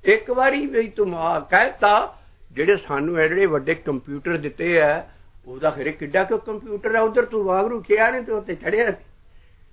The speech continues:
ਤੁਹਾਡਾ ਕ੍ਰੈਡਿਟ ਬਣ ਰਿਹਾ ਹੈ। ਔਰ ਉਹ ਬਾਹਰ ਨਹੀਂ ਆਇਆ ਕੰਪਿਊਟਰ,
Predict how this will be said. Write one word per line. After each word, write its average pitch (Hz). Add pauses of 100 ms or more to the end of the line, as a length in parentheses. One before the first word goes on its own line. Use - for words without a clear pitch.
(360)
ਤੁਹਾਡਾ 110
ਕ੍ਰੈਡਿਟ 180
ਬਣ 214
ਰਿਹਾ 208
ਹੈ। - (720)
ਔਰ 208
ਉਹ 247
ਬਾਹਰ 233
ਨਹੀਂ 269
ਆਇਆ -
ਕੰਪਿਊਟਰ, -